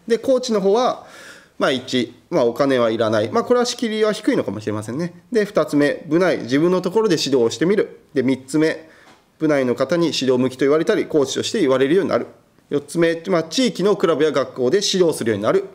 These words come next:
で、五つ目、コーチとしてお金を稼ぐようになる。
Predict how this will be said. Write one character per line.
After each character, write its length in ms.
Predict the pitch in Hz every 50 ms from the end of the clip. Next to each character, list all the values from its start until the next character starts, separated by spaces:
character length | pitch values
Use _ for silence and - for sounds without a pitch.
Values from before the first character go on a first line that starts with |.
| - -
で、 100 | 135 127
五 180 | 120 123 - -
つ 140 | - -
目、 340 | 170 160 160 - - - - - _ - - -
コ 120 | - 190
ー 60 | 170 160
チ 80 | -
と 80 | 151 143
し 100 | - -
て 80 | 208
お 80 | - -
金 180 | - 135 120 120
を 80 | 113
稼 240 | 110 127 127 - 202
ぐ 80 | 196 185
よ 80 | 151
う 60 | 117
に 40 | 110
な 80 | 113 131
る。 180 | 131 113 -